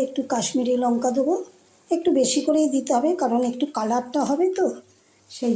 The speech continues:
জন্য। এতে একটু চিনি দিয়ে দিয়েছি আগে। আর এই যে টক দই ভালো করে ফেটিয়ে রেখেছি,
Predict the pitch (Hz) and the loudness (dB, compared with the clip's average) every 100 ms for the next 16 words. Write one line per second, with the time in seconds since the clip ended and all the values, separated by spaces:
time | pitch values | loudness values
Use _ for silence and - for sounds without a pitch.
0 | 214 214 226 - - - - _ - 254 | 0 -2 -2 -4 -8 -20 -20 _ -2 0
1 | 247 285 - 302 - 330 339 302 294 262 | 2 0 0 0 2 4 6 4 4 2
2 | 220 226 - - 202 175 - - 247 202 | 2 0 0 -2 -4 -10 -16 -8 -6 -4
3 | 196 - - _ _ _ - - - - | -6 -8 -18 _ _ _ -20 -20 -18 -4
4 | 262 247 262 302 302 247 226 269 320 392 | 0 2 2 0 0 0 0 2 4 2
5 | - - _ _ _ _ _ _ _ - | -2 -16 _ _ _ _ _ _ _ -20
6 | _ 247 185 220 233 262 269 269 247 277 | _ -4 0 2 2 2 0 0 -2 0
7 | 277 240 277 - | 0 0 -2 0